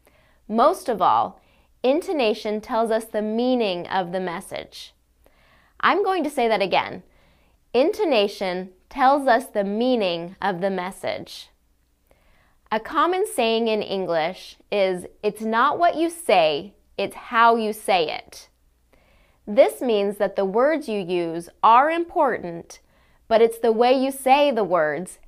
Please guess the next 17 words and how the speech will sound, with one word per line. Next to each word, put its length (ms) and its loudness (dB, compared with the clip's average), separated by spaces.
that 180 0
really 440 2
expresses 600 -4
the 80 -4
meaning. 540 -8
This 300 6
is 160 0
where 160 4
you 160 0
might 340 0
get 140 0
into 240 -4
trouble 640 -2
when 180 -6
you're 220 2
speaking 500 -6
English. 720 -6